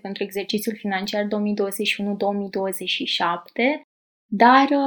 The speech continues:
cel puțin putem să ne uităm la ceea ce avem în momentul de față și să observăm care vor fi modalitățile de implementare în următorii ani.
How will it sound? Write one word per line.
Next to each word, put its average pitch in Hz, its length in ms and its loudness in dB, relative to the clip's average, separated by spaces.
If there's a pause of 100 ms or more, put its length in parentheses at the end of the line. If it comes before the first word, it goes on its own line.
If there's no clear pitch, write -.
(120)
cel 285 140 0
puțin 285 300 0
putem 277 280 0
să - 120 -4
ne 254 140 2
uităm 254 260 2
la 247 120 2
ceea 233 200 -2
ce 226 120 -6
avem 226 240 2
în 220 60 2
momentul 214 480 0
de 185 220 -4
față 220 360 4
și 214 220 -4
să - 160 -4
observăm 214 540 0
care 226 220 2
vor 208 220 -6
fi 220 160 -2
modalitățile 208 760 -2
de 208 80 0
implementare 196 760 -2
în 196 100 -8
următorii 190 680 -4
ani. 202 520 -4